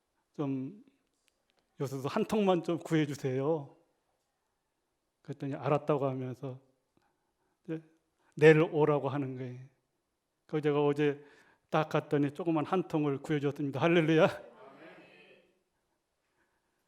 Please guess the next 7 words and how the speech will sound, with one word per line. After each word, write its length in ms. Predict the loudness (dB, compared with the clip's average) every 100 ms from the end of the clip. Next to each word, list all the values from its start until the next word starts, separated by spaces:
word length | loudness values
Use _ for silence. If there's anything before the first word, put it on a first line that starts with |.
| _ 0
요즘 340 | 2 4 8
요소수 380 | 8 8 4 6
구하는 340 | 8 8 6
게 180 | 2 0
정말 340 | 0 0 2
대단한 520 | 2 6 8 8 4 2
일이에요. 360 | 2 0 0